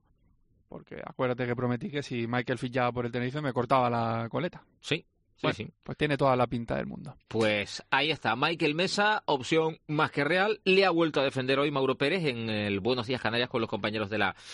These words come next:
Speaker 2: televisión autonómica. ¿Qué más del Club Deportivo Tenerife,
Speaker 1: Nos
Speaker 2: Cristian?
Speaker 1: marchamos a, si quieres, el postpartido del otro día frente al Burgos, en el que hablaron dos de los protagonistas de esa noche, Luis Miguel Ramis
Speaker 2: Bueno,
Speaker 1: y Carlos
Speaker 2: espera,
Speaker 1: Ruiz.
Speaker 2: a-, antes de eso,
Speaker 1: Sí.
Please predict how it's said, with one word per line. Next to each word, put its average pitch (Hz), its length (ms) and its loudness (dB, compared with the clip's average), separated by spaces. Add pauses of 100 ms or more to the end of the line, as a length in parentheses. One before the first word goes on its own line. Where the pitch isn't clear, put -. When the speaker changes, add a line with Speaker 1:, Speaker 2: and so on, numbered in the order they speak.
(160)
Speaker 2:
televisión 120 840 0
autonómica. 110 840 0 (220)
¿Qué 220 120 6
más 262 160 2
del 220 140 0
Club 208 140 2
Deportivo 170 400 2
Tenerife, 135 440 0
Speaker 1:
Nos 139 120 6
Speaker 2:
Cristian? 131 100 2
Speaker 1:
marchamos 143 600 2
a, 160 320 8
si 156 160 -6
quieres, 170 420 4
el 143 280 2
postpartido 156 540 8
del 170 120 8
otro 170 240 6
día 190 340 4
frente 139 580 2
al 131 520 4
Burgos, 185 420 6
en 165 80 2
el 143 100 0
que 139 100 -2
hablaron 160 520 4 (220)
dos 147 280 4
de 160 80 6
los 151 100 8
protagonistas 135 800 2
de 127 120 -2
esa 127 400 2
noche, 175 460 2
Luis 151 140 0
Miguel 135 260 0
Ramis 151 260 2
Speaker 2:
Bueno, 139 140 2
Speaker 1:
y - 40 0
Carlos 147 300 4
Speaker 2:
espera, 151 200 2
Speaker 1:
Ruiz. 196 120 -2
Speaker 2:
a-, - 40 2
antes 185 260 0
de 139 100 2
eso, - 180 -2
Speaker 1:
Sí. 151 220 0